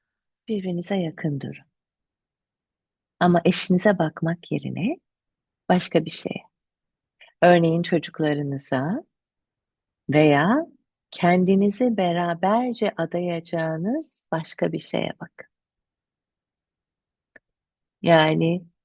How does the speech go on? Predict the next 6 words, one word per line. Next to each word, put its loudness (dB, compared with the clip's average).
birlikte, 2
hayatta -4
birlikte -6
üretebileceğiniz -2
bir -2
şeye, -2